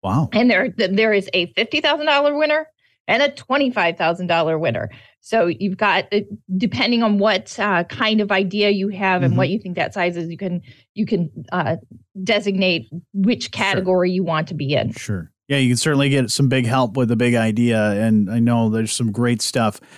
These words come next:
Speaker 1: that, uh, people are thinking about, uh, and doing all these things. So while they're doing those idea, uh, brainstorming and all that, they do also need to keep in mind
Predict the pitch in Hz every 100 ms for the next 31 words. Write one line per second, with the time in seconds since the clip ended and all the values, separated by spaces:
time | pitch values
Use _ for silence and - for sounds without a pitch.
0 | - - 110 110 107 98 - 127 113 107
1 | - 123 110 117 104 92 95 95 - 113
2 | 101 95 110 107 120 120 110 101 104 -
3 | 120 107 - 120 - - - - 160 190
4 | 190 185 156 262 240 175 151 147 - 147
5 | 151 135 147 147 147 143 135 139 135 127
6 | 123 120 131 156 147 - 156 147 143 139
7 | 131 127 131 123 131 139 131 214 165 165
8 | 180 170 147 131 - 127 123 123 123